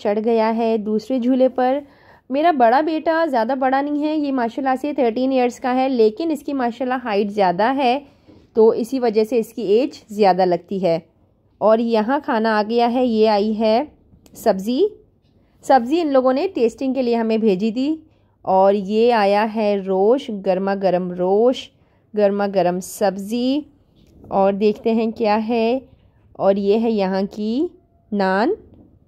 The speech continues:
रोश तो कोई बहुत ही मज़ेदार लग रहा है और सर्दियों में तो ये बहुत ही फ़ायदेमंद खाना है। और मैं वीडियो बना रही हूँ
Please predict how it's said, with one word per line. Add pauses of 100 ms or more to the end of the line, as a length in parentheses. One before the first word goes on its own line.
(720)
रोश
तो
कोई
बहुत
ही
मज़ेदार
लग
रहा
है (100)
और
सर्दियों
में
तो
ये (220)
बहुत
ही
फ़ायदेमंद
खाना
है। (1400)
और
मैं
वीडियो
बना
रही
हूँ